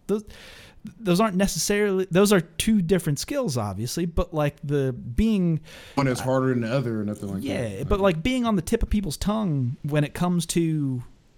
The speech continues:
Speaker 1: F G C conversations does not only rely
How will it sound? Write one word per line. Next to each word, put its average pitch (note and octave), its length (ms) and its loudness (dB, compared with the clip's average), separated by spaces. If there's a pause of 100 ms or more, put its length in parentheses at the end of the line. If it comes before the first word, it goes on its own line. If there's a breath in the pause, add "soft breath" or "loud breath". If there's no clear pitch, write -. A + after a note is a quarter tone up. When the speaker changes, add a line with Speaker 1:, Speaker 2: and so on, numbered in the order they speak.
(560)
Speaker 1:
F D#3+ 140 -2
G D#3+ 120 -6
C E3 180 -4
conversations E3+ 760 -4 (220)
does E3 280 -4
not E3 520 -4
only F3+ 280 0
rely F3 420 -4